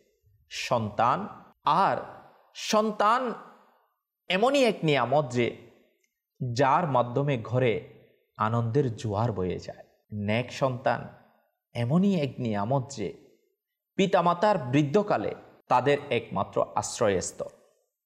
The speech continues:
উত্তম সন্তান পিতামাতার মৃত্যুর পর তাদের মুক্তির উপায় হয়। আল্লাহ তাআলা যখন কাউকে এই নিয়ামত দ্বারা ধন্য করে, তখন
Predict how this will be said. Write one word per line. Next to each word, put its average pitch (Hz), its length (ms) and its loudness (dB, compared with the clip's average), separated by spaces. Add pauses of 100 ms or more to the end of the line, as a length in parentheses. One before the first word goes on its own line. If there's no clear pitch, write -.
(180)
উত্তম 285 380 2
সন্তান 208 640 0 (100)
পিতামাতার 170 600 2 (400)
মৃত্যুর 156 580 2
পর 156 360 6 (120)
তাদের 151 300 4
মুক্তির 131 320 0
উপায় 120 320 2
হয়। - 180 -4 (260)
আল্লাহ 262 320 2
তাআলা 220 280 4
যখন 180 320 2
কাউকে 139 360 2
এই 185 220 2
নিয়ামত 131 400 2
দ্বারা 170 240 4
ধন্য 110 280 -2
করে, - 220 -12 (1000)
তখন 139 300 2